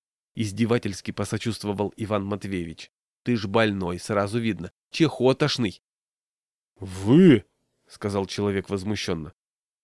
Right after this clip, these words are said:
Он смотрел на Ивана Матвеевича растерянными глазами. Ничего не понимал.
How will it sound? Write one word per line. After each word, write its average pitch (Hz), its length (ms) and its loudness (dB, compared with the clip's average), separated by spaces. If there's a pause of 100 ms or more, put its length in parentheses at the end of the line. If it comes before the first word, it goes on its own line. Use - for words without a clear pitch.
(200)
Он 104 180 -4
смотрел 110 460 0
на 98 140 -2
Ивана 98 240 -2
Матвеевича 107 760 -4
растерянными 113 760 -4
глазами. 110 520 -2 (460)
Ничего 131 380 -6
не 92 100 -4
понимал. 87 420 -8